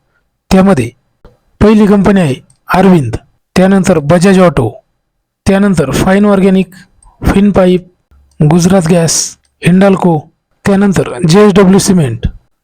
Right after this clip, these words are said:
केपीआय ग्रीन एनर्जी, त्यानंतर नायका, पेट्रोनेट एलएनजी, प्रिन्स पाईप,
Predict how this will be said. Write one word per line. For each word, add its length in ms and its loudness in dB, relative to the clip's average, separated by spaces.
केपीआय 380 2
ग्रीन 280 2
एनर्जी, 400 -2
त्यानंतर 380 0
नायका, 500 0
पेट्रोनेट 500 0
एलएनजी, 480 2
प्रिन्स 280 0
पाईप, 340 0